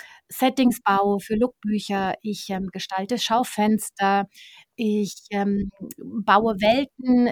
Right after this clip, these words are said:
die dann fotografiert werden. Natürlich habe ich noch durch meine Vergangenheit in den Redaktionen, ähm, auch noch Möglichkeiten für verschiedene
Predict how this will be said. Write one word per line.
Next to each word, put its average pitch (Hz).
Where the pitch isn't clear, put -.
die 220
dann 226
fotografiert 226
werden. 220
Natürlich 214
habe 190
ich 208
noch 202
durch -
meine 190
Vergangenheit 202
in 180
den 185
Redaktionen, 208
ähm, 208
auch 240
noch 233
Möglichkeiten 214
für 202
verschiedene 185